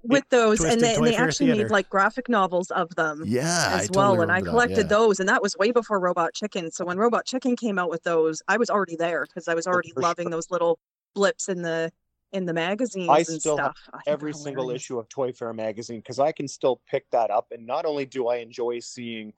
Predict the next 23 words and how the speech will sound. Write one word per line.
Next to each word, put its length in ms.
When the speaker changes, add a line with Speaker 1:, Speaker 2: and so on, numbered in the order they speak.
Speaker 4:
the 100
evolution 520
of 100
figures 500
from, 300
like, 240
the 80
nineties 520
into 220
the 360
two 160
thousands 520
until, 480
uh, 300
uh, 260
Toy 200
Fair 260
stopped. 420
I 60
think 220
they 100
stopped 420
around 380